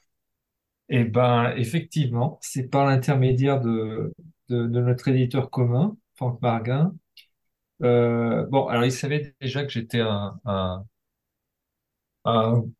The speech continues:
un amateur de, de, de, de films des années trente, euh, que je connaissais déjà parce qu'on en avait discuté,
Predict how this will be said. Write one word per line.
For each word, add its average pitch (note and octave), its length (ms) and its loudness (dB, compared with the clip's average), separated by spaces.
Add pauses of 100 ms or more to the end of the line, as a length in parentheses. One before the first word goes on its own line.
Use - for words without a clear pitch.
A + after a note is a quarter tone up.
(200)
un A#2 180 2
amateur A#2 840 2
de, G#2 320 -4
de, G2+ 220 -6
de, G2 260 -6
de G2+ 160 -2
films A#2 640 2
des G#2 240 -4
années G2 300 -4
trente, B2 640 2
euh, F#2+ 300 -6 (760)
que G#2+ 80 -2
je F#2 140 -4
connaissais A2 540 -2
déjà A2+ 420 0
parce - 180 -12
qu'on G#2 140 -8
en G2+ 120 -4
avait G2+ 200 -2
discuté, A2+ 840 0